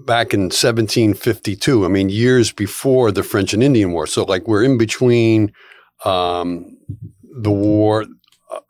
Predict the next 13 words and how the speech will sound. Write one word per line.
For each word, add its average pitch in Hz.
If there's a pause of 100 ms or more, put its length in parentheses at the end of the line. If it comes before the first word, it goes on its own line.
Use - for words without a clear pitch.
in 143
between 139
wars 92
with 98
the -
French. 90 (540)
He's 131
captured 123
by 101
this, 92
uh, 101
Abenaki 104
tribe. -